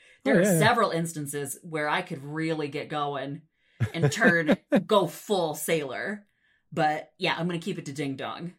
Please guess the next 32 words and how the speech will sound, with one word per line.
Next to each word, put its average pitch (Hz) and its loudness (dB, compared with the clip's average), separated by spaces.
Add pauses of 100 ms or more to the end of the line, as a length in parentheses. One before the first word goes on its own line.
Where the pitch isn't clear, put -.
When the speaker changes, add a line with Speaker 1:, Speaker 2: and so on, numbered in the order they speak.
(120)
Speaker 1:
That's 143 -12
the, 165 -6 (1500)
that's 170 -4
my, 165 -2
that's 214 4
Speaker 2:
I 120 8
Speaker 1:
my 139 8
Speaker 2:
did 220 0
Speaker 1:
ceiling. 151 -2 (680)
Speaker 2:
Qu-, 480 -4
quick 170 4
aside, 156 6
I 120 6
did 135 4
find 120 4
out 135 4
that 120 2
my, 117 2
my 143 2
good 131 2
friend's 117 2
daughter 131 8
has 113 4
been 110 2
listening 110 2
to 120 0
us 110 0
and 110 -2
she - -4
very 143 4
much 139 2
enjoys 120 6